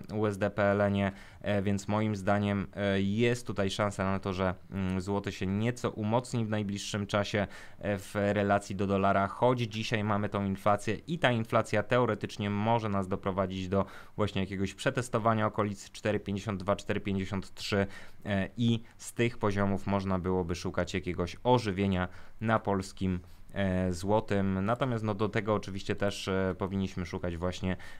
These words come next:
e, potencjalnego wzrostu na euro-dolarze, ponieważ, no, tutaj korelacja jest naprawdę bardzo, bardzo duża. E, teraz przechodzimy sobie do indeksów, zaczynamy sobie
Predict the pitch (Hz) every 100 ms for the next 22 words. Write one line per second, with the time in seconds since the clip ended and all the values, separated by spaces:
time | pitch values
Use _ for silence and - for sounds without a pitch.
0 | - 101 95 - 131 131 110 98 98 98
1 | 95 87 90 90 87 - 90 87 - -
2 | 98 104 101 98 - 98 92 90 87 -
3 | 95 90 95 98 101 90 90 90 95 90
4 | 90 92 87 87 87 90 - 85 82 82
5 | - 82 85 80 90 90 85 82 80 80
6 | 73 76 104 135 - - - - 120 165
7 | 135 - 127 120 113 107 98 110 95 92
8 | 110 - 101 92 110 120 107 98 95 98
9 | 92 92 - 87